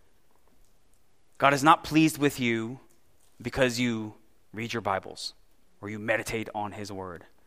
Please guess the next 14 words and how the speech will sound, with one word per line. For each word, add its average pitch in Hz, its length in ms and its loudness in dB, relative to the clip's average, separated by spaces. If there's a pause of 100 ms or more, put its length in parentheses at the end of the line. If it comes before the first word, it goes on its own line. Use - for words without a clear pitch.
(260)
No, 214 60 0
God 202 240 2
is - 80 -4
pleased 160 360 0
with 143 140 -4
you 143 80 2
because 131 300 -2
of 123 80 -4
what 143 120 0
Jesus 135 360 -2
did 127 180 2
on 120 160 4
your 117 80 0
behalf, 104 680 -4